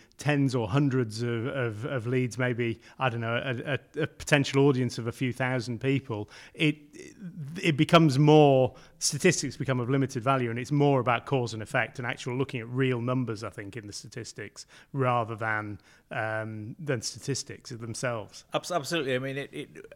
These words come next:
Speaker 2: it happens regularly when, when we have this conversation with clients, when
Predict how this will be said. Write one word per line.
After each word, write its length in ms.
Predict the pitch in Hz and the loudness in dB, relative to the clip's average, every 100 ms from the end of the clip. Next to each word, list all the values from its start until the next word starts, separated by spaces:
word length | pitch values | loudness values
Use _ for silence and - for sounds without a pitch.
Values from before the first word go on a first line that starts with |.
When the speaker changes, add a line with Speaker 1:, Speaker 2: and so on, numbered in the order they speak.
| - | -18
Speaker 2:
it 180 | 120 110 | -18 -10
happens 480 | 151 - 147 120 104 | -10 -6 -8 -8 -12
regularly 720 | 110 143 151 131 107 95 92 | -4 -2 -2 -4 -4 -6 -6
when, 260 | 104 107 | -6 -8
when 220 | 107 107 | -8 -8
we 100 | 107 | -8
have 200 | 101 107 | -6 -8
this 120 | 104 - | -8 -14
conversation 640 | 104 98 98 104 95 98 | -14 -14 -10 -10 -10 -14
with 140 | 90 | -14
clients, 480 | - 135 107 92 - | -2 -2 -2 -8 -10
when 220 | 117 104 | -8 -8